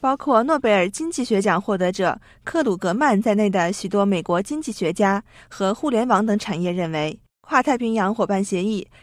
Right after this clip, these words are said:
也就是T P P的谈判，已经变成了针对知识产权保护的谈判，而忽略了推动自由贸易的谈判初衷。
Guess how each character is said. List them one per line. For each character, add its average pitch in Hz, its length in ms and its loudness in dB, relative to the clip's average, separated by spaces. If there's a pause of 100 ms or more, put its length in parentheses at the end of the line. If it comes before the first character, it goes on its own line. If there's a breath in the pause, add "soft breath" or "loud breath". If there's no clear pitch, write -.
也 190 140 -2
就 214 160 2
是 208 240 -2
T 196 180 -6
P 196 120 -2
P - 140 -4
的 220 80 0
谈 208 240 -6
判， 220 280 -2 (280 loud breath)
已 190 100 -6
经 226 160 -2
变 240 160 0
成 208 200 -2
了 196 160 2
针 214 180 -2
对 208 140 2
知 233 160 -8
识 285 140 -4
产 202 220 -6
权 196 220 -4
保 - 180 -4
护 247 160 -2
的 180 80 0
谈 170 240 -6
判， 196 240 -2 (440 soft breath)
而 196 160 2
忽 247 200 -2
略 240 140 2
了 190 160 4
推 240 180 -2
动 220 220 0
自 269 160 -4
由 220 140 2
贸 277 220 0
易 220 120 0
的 170 160 0
谈 185 200 -4
判 196 160 -2
初 196 160 -6
衷。 196 260 0